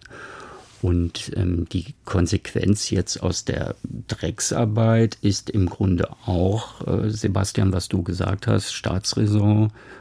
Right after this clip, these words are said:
Und wir stehen doch relativ, äh, unverbrüchlich an der Seite von Israel.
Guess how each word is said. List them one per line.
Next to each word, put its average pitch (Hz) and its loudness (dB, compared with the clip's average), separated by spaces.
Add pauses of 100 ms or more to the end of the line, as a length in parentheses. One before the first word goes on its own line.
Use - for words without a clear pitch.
(200)
Und 87 2
wir 87 4
stehen 95 2
doch 90 2
relativ, 95 2
äh, - 0
unverbrüchlich 98 0
an 101 2
der 92 2
Seite 90 0
von 95 0
Israel. - -2